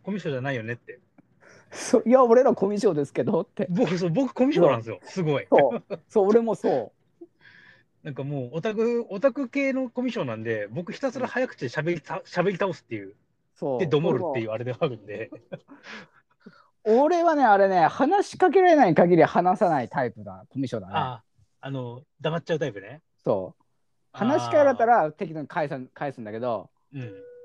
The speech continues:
Speaker 2: 話しかけられなきゃね、ふーんって感じで話さないから。
Speaker 1: なるほどね。また僕とは違ったタイプなんですけど、まあ、どちらにせよ、俺ら二人ともコミュ障なんですけど、
Speaker 2: そう。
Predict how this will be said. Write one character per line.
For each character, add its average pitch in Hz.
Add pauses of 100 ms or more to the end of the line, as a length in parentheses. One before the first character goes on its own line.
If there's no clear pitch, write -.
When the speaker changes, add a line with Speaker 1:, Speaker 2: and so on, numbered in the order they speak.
(120)
Speaker 2:
話 233
し -
か 277
け -
ら 262
れ 262
な 196
き 151
ゃ 131
ね、 113
ふ 175
ー 151
ん 151
っ -
て 123
感 113
じ -
で 110
話 143
さ 156
な 123
い 90
か 101
ら。 101 (540)
Speaker 1:
な 131
る 131
ほ 127
ど 127
ね。 160 (1300)
ま 127
た 131
僕 120
と 135
は 107
違 -
っ 120
た -
タ 131
イ -
プ 120
な 104
ん -
で -
す -
け 156
ど、 214
ま 226
あ、 151
ど 147
ち 196
ら 190
に 165
せ 185
よ、 110 (340)
俺 160
ら 131
二 -
人 123
と 127
も 123
コ 135
ミ 139
ュ -
障 110
な 95
ん 95
で -
す -
け 113
ど、 113 (180)
Speaker 2:
そ 117
う。 87